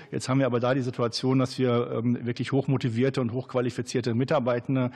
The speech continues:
im Digitalbereich haben. Und, äh, gibt es da schon Pläne oder Möglichkeiten, äh, für diese Mitarbeitenden, ähm, auch weiterhin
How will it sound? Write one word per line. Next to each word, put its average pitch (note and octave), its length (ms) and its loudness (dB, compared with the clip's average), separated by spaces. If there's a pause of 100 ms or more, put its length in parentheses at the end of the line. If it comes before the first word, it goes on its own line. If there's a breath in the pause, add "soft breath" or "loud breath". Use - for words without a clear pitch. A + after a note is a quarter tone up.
(260 loud breath)
im B2 120 0
Digitalbereich B2 760 0
haben. B2 300 0
Und, A#2 220 -2
äh, A#2 140 -4
gibt B2 180 -4
es A#2+ 100 -4
da A2+ 140 0
schon B2 220 -2
Pläne B2+ 320 0
oder B2 180 0
Möglichkeiten, B2 540 -2 (480 loud breath)
äh, - 140 0
für - 160 -2
diese B2+ 180 2
Mitarbeitenden, B2+ 1000 2
ähm, A#2 320 0 (460)
auch B2 340 0
weiterhin B2 840 0